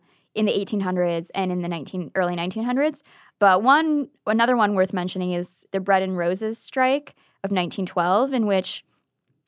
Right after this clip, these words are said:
mill workers in the city of Lawrence, Massachusetts, went on strike to protest low wages. And within the first week of this strike, fourteen thousand people walked off the job, and eventually a total of twenty-three thousand men, women, and children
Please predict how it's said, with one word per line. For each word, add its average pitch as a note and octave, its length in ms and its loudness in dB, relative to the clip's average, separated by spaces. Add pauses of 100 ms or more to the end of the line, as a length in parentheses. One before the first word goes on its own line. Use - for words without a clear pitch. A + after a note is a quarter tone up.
mill A3+ 360 4
workers G3 580 2
in G3+ 120 -4
the G3+ 60 0
city G3 220 -2
of F#3+ 140 0
Lawrence, F#3+ 420 2
Massachusetts, F#3+ 800 -2
went F#3+ 160 0
on F3+ 120 0
strike F3 480 -2 (360)
to A#3+ 120 2
protest G3+ 560 0
low F#3+ 220 4
wages. F3+ 640 -2 (340)
And G#3 200 0
within A3+ 200 4
the G#3+ 60 0
first G#3+ 320 -4
week A#3 120 -4
of G3+ 80 -4
this F#3+ 140 -2
strike, F3+ 320 -2
fourteen G#3+ 520 -2
thousand F#3 440 0
people F3+ 520 0
walked F3+ 280 2
off F3 200 -2
the F3 80 -8
job, F#3 500 4 (340)
and G#3+ 440 2
eventually G3+ 420 2
a G3 60 2
total F#3+ 360 2
of F3+ 200 -2
twenty-three G#3 500 -2
thousand F#3+ 500 2
men, G3 320 2
women, F#3 300 2
and G3+ 320 -2
children F3 560 -4